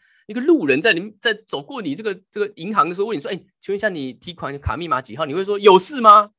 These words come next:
啊，你再问：“我报警啦！”啊，哎，你如果你老婆问你，你提款卡密码几号？你说：“你有事吗？”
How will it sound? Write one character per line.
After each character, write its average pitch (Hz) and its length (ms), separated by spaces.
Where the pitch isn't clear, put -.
啊， 160 160
你 156 80
再 233 200
问 233 180
：“我 180 80
报 277 200
警 165 200
啦！” 160 340
啊， 123 220
哎， 226 100
你 311 100
如 285 120
果 320 80
你 285 160
老 160 260
婆 117 280
问 214 220
你， 120 280
你 147 200
提 160 160
款 175 140
卡 160 160
密 160 140
码 127 120
几 113 200
号？ 120 220
你 127 100
说 196 300
：“你 285 120
有 294 120
事 311 200
吗？” 262 260